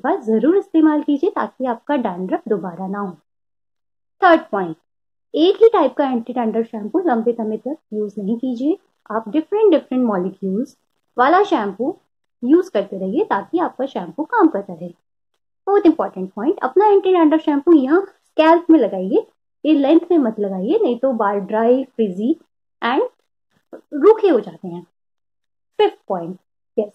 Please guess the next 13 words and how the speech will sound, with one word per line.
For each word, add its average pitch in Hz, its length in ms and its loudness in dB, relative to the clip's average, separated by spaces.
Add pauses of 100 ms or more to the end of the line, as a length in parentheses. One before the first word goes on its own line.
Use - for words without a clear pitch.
(120)
very 247 180 4
important, 247 480 -2
specially 240 440 -2
winters 208 500 -2
में 262 180 -2 (680)
head 294 240 0
wash 359 240 2
करने 226 300 -4
के 226 160 -10
लिए 254 200 0 (200)
गर्म 214 380 4 (140)
पानी, 185 360 -4 (100)
hot 240 240 2